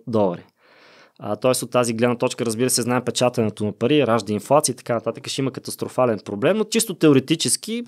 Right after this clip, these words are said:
сащ може да напечатат колкото пари са им нужни, за да изплатят този дълг. Нали, както казах, това ще има катастрофален ефект както върху американското общество, така и, нали, върху останалия свят, защото американската икономика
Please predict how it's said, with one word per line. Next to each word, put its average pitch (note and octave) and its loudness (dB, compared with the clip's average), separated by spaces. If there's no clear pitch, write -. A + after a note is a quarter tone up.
сащ - -2
може F#3 4
да C#3+ 4
напечатат D3+ 0
колкото D#3 0
пари C3+ 0
са C3 0
им A#2+ 2
нужни, B2 4
за A#2 0
да A2+ -2
изплатят A2 -4
този G#2 -2
дълг. G2 -4
Нали, A#2+ -2
както - -8
казах, A#2+ -2
това A2 -4
ще A#2+ -6
има A#2+ -6
катастрофален B2 -4
ефект C3+ 0
както C#3 0
върху B2 0
американското A#2 0
общество, A#2+ -2
така F3 0
и, E3+ 0
нали, E3+ 0
върху D#3 -4
останалия D3 4
свят, C#3+ 4
защото C#3 -2
американската C3+ 0
икономика B2 0